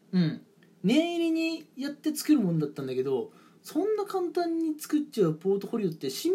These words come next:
憑性あるの？っていう意見があるんですね。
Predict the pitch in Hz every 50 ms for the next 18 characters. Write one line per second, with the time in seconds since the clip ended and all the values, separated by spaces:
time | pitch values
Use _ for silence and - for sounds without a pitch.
0 | 392 - 392 392 359 - 370 - - 277 302 302 202 180 185 - - - _ _
1 | _ _ - 254 247 240 240 240 240 240 - 240 226 226 226 233 302 - - -
2 | - 170 160 151 139 120 - - 151 202 247 -